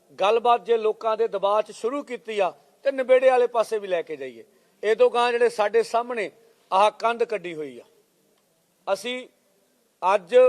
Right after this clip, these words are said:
ਮੀਡੀਆ ਰਾਹੀਂ ਕਹਿਣਾ ਚਾਹੁੰਦੇ, ਜਿੰਨੀ ਜਲਦੀ ਹੋ ਸਕਦਾ ਉਸ ਕੰਧ ਨੂੰ ਢਾਹਿਆ ਜਾਵੇ। ਮੋਦੀ ਸਰਕਾਰ ਇਹ ਕੰਧ ਕਿਉਂ ਕੱਢੀ ਆ? ਪੰਜਾਬ ਤੇ ਹਰਿਆਣੇ ਦੀ ਆਰਥਿਕਤਾ ਦਾ ਨੁਕਸਾਨ ਕਰਨ ਵਾਸਤੇ,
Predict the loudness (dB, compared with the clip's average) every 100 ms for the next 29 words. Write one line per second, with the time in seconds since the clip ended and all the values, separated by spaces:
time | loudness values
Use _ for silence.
0 | 2 -10 _ _ _ -12 -10 0 2 4
1 | 0 0 -2 -2 -6 -6 -6 -6 -10 -10
2 | -8 -6 -2 -2 -2 -4 -4 -2 -2 -4
3 | -6 -2 -2 -4 -8 -8 -8 -12 -14 _
4 | _ _ _ _ -2 0 0 -4 -8 -12
5 | _ _ _ _ _ _ -8 -4 -4 -6
6 | -6 -4 0 2 2 -2 _ _ _ _
7 | _ -4 -2 0 -2 -4 0 0 0 -2
8 | -2 -6 -8 _ _ _ _ -4 -2 0
9 | 2 2 -2 -4 -2 -2 -2 -2 -8 -6
10 | -4 -4 -8 -14 -8 -6 -6 -8 -12 -12
11 | -14 -20 -20 -20 _ _